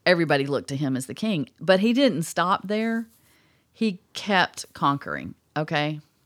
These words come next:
And goes all the way. And, and we're gonna, um,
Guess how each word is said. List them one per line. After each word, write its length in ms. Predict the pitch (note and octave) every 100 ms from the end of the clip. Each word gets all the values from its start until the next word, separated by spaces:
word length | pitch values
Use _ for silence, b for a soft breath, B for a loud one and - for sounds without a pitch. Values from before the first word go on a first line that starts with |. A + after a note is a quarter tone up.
| _ _ _ _ _ _ _ _ _ _ _ -
And 180 | D#3 -
goes 260 | E3 D#3+ -
all 120 | E3+
the 100 | E3+
way. 280 | D#3+ D3+ D3
And, 200 | - D#3 - _ _ -
and 260 | D3 D3+
we're 120 | F3
gonna, 300 | F3+ E3 D3 -
um, 340 | C3+ C3+ C3+